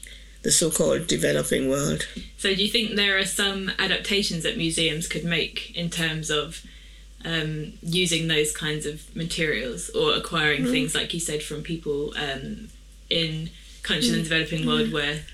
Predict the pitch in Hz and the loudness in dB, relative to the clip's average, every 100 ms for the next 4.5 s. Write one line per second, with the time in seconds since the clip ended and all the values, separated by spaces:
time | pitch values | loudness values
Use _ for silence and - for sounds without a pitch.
0 | - - - - - - - 208 190 180 | -18 -20 -20 -20 -20 -8 0 4 4 2
1 | 175 175 165 160 165 196 165 160 151 - | 0 2 4 2 4 4 4 4 4 0
2 | 156 - - - - - 269 277 277 277 | -4 -6 -8 -6 -6 0 2 4 4 4
3 | 285 294 - - - - - - 320 339 | 4 2 -2 -10 -20 -20 -10 0 4 4
4 | 359 381 370 - | 2 4 4 4